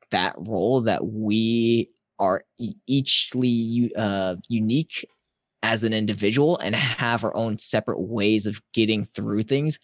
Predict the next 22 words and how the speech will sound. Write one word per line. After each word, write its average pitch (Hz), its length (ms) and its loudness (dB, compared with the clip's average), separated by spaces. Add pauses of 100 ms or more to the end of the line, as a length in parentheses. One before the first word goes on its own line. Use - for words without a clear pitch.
(300)
And 123 100 0
it's - 180 -2
finding 123 480 2
that - 180 -2
passion 113 400 0
that 98 160 -4
can 123 100 -6
allow 104 340 0
you 107 240 2
to - 200 -4
expand 120 1000 0 (420)
on 104 340 0
the 104 540 2
ideas 107 920 2 (100)
and 107 160 -2
the - 40 -2
skills 120 520 2
and 107 120 0
knowledge 107 360 2
that - 140 -2
you 85 120 -2
have 104 520 0